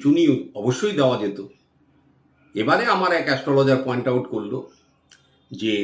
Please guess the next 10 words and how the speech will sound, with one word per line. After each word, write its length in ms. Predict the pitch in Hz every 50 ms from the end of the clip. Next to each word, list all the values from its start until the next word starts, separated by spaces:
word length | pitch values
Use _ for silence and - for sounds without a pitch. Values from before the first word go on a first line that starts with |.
| 95
নবাংশ 380 | 90 90 101 156 - 262 262 262 233 - -
চার্টে 300 | 131 101 - 82 82 - - - _ _ _ _ _ _ _ _ - -
রবি 300 | 110 120 131 139 185 185
সপ্তমপতি 680 | - - 165 - - - 220 254 262 220 208 196 165 143
হয়ে 220 | - 104 101 101 110
ষষ্ঠ 300 | - - 120 117 - - 160
স্থানে 320 | 139 131 - 139 127 117 113
অবস্থান 380 | 107 101 104 98 - - 98 95 92
করছে, 320 | 90 87 - - - - - _ _ _ _ _ _ _ _ - _ -
অতএব 460 | 101 107 - 147 151 180 226 262 -